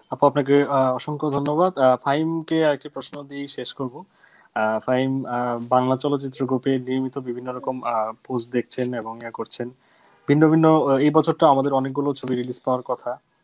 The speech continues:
আহ, সেগুলো নিয়ে আপনাদের কোনো আলাদা চিন্তাভাবনা আছে কিনা? কারণ অনেক সময় দেখা যাচ্ছে নির্মাতারাও আপনাদের এখানে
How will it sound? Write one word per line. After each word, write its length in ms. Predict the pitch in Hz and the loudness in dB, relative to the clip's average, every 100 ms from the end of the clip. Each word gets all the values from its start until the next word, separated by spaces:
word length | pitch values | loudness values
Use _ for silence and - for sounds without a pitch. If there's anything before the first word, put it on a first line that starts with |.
| _ _ | _ _
আহ, 120 | 110 110 | -10 -6
সেগুলো 380 | - 127 135 | -2 0 0
নিয়ে 340 | 131 131 131 127 | 0 0 0 0
আপনাদের 360 | 120 123 120 | -2 -4 -6
কোনো 300 | 120 123 123 | -6 -4 -2
আলাদা 480 | 123 120 117 120 120 120 - _ - | 0 0 4 4 2 -4 -20 _ -8
চিন্তাভাবনা 460 | 127 123 123 120 | -2 2 2 2
আছে 200 | 120 - | -4 -2
কিনা? 300 | 120 113 113 - | -4 -4 -8 -4
কারণ 220 | 127 123 | -2 0
অনেক 200 | 123 127 | -2 -2
সময় 220 | - 131 | -2 0
দেখা 180 | 123 127 | 0 0
যাচ্ছে 200 | 127 135 | -2 2
নির্মাতারাও 520 | 131 139 139 143 139 | 2 4 4 6 6
আপনাদের 300 | 135 131 127 | 6 2 -4
এখানে 360 | 123 127 123 | -4 -4 -6